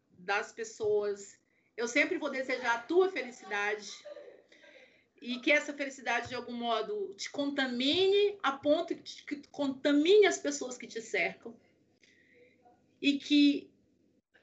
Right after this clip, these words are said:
seja honesta, né, comigo.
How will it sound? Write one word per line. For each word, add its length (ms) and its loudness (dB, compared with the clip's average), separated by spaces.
seja 720 0
honesta, 840 -2
né, 200 -6
comigo. 1000 2